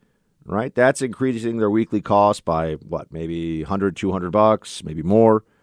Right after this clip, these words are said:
It depends on how far they commute. And so they're upset because they understand that this was all pushed by government policies. And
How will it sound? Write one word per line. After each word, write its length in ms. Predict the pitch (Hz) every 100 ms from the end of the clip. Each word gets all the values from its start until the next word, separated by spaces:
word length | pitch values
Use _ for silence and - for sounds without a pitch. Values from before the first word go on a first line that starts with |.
| _ _ _ _ _ _ _
It 80 | 110
depends 240 | 95 135 95
on 80 |
how 140 | 85 92
far 200 | 98 85
they 140 | 78
commute. 480 | - 90 143 165 98 _ _ _ _ _ _
And 220 | 117 123 110
so 500 | - 123 117 117 -
they're 260 | 90 123 117
upset 460 | - - 233 -
because 460 | 131 95 117 113 92
they 120 | 113
understand 640 | 107 98 - 175 180 131
that 100 | 110
this 220 | 107 113 110
was 100 | 95
all 160 | 95
pushed 300 | - 98 -
by 120 | 90
government 440 | 85 90 80 80 - -
policies. 880 | - 120 92 80 - - 80 - _ _ _ _ _ _ _
And 460 | 90 92 92 90